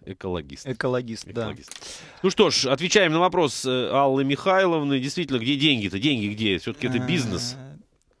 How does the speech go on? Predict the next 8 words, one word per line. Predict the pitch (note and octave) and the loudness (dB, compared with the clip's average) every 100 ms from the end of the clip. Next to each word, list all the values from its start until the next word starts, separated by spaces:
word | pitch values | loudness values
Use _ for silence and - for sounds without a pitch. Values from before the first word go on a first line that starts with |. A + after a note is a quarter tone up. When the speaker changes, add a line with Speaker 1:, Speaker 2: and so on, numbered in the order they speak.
| D#3+ | -8
Speaker 2:
ну, | F3 | -6
здесь | E3 - | -4 0
важный, | G#3 E3+ | 0 0
опять | D#3 F3 | 0 -2
же, | D3+ | 0
момент. | D#3+ E3+ E3 B2 - - | 0 0 0 -2 -6 -10
А, | B2+ A#2+ A#2 A2+ G#2+ G#2+ - _ | -4 -2 -2 -4 -6 -8 -12 _
я | - A#2+ E3 F#3 F#3 | -10 -4 0 0 -2